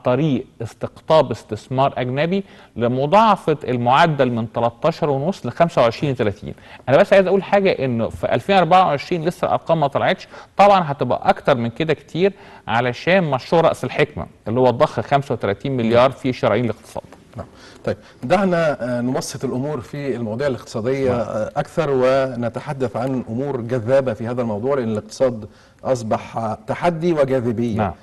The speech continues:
Speaker 2: في ذات الوقت. لا شك أن، آه، آه، ظهور التكنولوجيات وانفجار الثورات التكنولوجية منذ العقد الأخير في التسعينيات ثم القرن الحادي والعشرين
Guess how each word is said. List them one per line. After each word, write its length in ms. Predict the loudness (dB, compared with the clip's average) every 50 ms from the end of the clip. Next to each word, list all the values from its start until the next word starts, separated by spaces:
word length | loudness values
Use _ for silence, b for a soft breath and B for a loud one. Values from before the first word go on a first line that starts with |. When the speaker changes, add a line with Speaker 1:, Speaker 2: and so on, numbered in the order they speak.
| b b _
Speaker 2:
في 100 | -8 -6
ذات 200 | -6 -6 -6 -8
الوقت. 420 | -10 -10 -10 -12 _ -14 -14 -14 b b b b b b b -6
لا 60 | -4
شك 240 | -2 -2 -2 0 0
أن، 320 | 0 0 0 -4 -4 -2 -2
آه، 220 | -2 -2 -2 -4 -6 -6
آه، 400 | -4 -2 -2 -2 -4 -6 -6 -6 -6
ظهور 400 | -8 -8 -8 -4 0 2 2 2
التكنولوجيات 1080 | 0 -2 -6 -8 -8 -6 -6 -6 -6 -6 -6 -6 -6 -4 -2 0 0 0 0 -2 -4
وانفجار 720 | -6 -6 -6 -6 -8 -4 0 2 4 4 4 2 0 -4
الثورات 540 | -8 -8 -6 -4 -4 -2 -2 -2 -4 -6 -8
التكنولوجية 840 | -12 -14 -14 -16 -12 -10 -8 -6 -6 -6 -6 -6 -6 -6 -6 -8 -10 b b b b b b b -8
منذ 280 | -6 -4 -4 -2 -2 -4
العقد 420 | -4 -2 -2 -4 -4 -4 -6 -8
الأخير 500 | -8 -8 -10 -12 -10 -6 -6 -4 -6 -6
في 220 | -8 -8 -6 -6
التسعينيات 640 | -6 -6 -10 -10 -10 -10 -8 -6 -4 -4 -6 -6 -8
ثم 280 | -8 -6 -6 -4 -6
القرن 300 | -6 -8 -8 -6 -6 -6
الحادي 280 | -6 -6 -6 -6 -6 -4
والعشرين 460 | -4 -4 -4 -6 -8 -10 -10 -10 -12